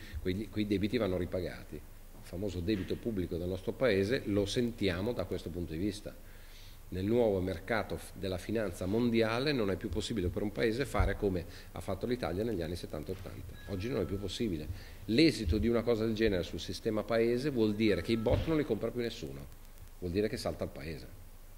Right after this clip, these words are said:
Allora la grande difficoltà della manovra finanziaria che fa il paese deve dire: facciamo un'operazione che non, che riduca i costi, che faccia investimenti solo mirati, che riduca il debito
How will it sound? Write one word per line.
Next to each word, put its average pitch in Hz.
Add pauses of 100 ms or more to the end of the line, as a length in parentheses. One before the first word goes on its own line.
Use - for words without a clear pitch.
(640)
Allora 95
la 82
grande 107
difficoltà 92
della 87
manovra 92
finanziaria 92
che 87
fa 98
il 95
paese 120
deve 113
dire: 80 (440)
facciamo 95
un'operazione 82
che 85
non, 87 (140)
che 90
riduca 110
i 135
costi, 80 (460)
che 110
faccia 120
investimenti 98
solo 90
mirati, 85
che 123
riduca 127
il 87
debito 80